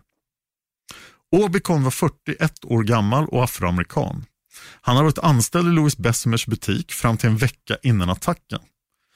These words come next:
Det verkade som en bra potentiell gärningsman för New Orleans-polisen.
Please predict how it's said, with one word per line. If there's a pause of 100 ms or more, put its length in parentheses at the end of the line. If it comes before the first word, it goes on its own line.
(260)
Det
verkade
som
en
bra
potentiell
gärningsman
för
New
Orleans-polisen.